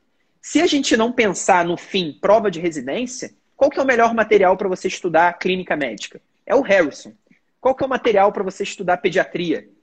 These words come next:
É o Nelson. Então, são livros muito grandes, muito completos, que você vai encontrar tudo. Mas nem por isso, esses livros são excelentes,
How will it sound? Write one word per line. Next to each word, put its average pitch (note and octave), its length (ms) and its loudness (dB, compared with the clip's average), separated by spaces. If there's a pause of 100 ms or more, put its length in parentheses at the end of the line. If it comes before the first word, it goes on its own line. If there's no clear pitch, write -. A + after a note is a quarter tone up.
(120)
É A3 120 0
o A#3 80 2
Nelson. F#3 580 -2 (340)
Então, B3 200 -6
são B3+ 240 -4
livros A#3+ 340 0
muito C4 300 0
grandes, G#3+ 420 2
muito A3 260 -2
completos, A3+ 520 2
que - 60 -10
você A#3+ 140 -6
vai A#3+ 100 -2
encontrar B3 340 -2
tudo. E3+ 400 -2 (280)
Mas B3 200 2
nem C#4 240 0
por B3+ 200 2
isso, A#3+ 300 2
esses C4+ 200 2
livros B3 220 0
são C4+ 120 -2
excelentes, - 720 -2